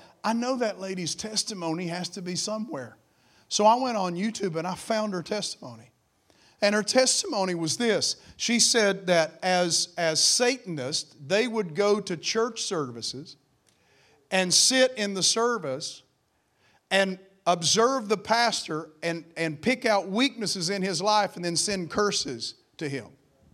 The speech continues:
So she said one night, her and her friend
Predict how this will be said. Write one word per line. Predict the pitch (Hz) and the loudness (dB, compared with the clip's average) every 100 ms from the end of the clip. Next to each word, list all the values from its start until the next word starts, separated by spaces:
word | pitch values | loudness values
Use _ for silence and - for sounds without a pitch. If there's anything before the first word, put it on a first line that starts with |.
| _ _ _ _ _ _ _ - _ _ 143 131 131 _ _ _ _ _ _ _ _ | _ _ _ _ _ _ _ -20 _ _ _ _ _ _ _ _ _ _ _ _ _
So | - 233 262 | 2 4 6
she | 277 | 4
said | - 262 233 | 6 6 6
one | 262 294 | 4 4
night, | 240 220 226 | 6 4 4
her | 180 233 | 2 0
and | 226 | 2
her | 208 | 0
friend | 185 - 254 226 165 190 | -2 -2 -2 0 0 -4